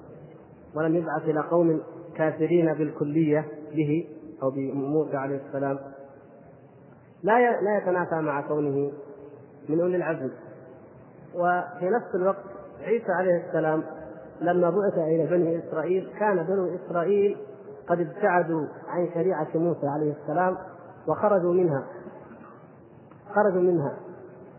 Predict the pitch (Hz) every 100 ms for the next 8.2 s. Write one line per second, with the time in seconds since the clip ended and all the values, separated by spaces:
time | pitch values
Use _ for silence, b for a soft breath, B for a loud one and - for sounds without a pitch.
0 | - - 196 202 196 185 196 196 170 175
1 | 190 208 196 - - - - - - -
2 | - 180 175 165 175 151 - - - -
3 | - - - - - - - 196 180 185
4 | 180 180 202 190 180 - - - 156 160
5 | - 160 180 156 - - - - - -
6 | - - 156 160 156 - 160 151 170 165
7 | 156 160 160 175 190 170 170 165 160 165
8 | 143 131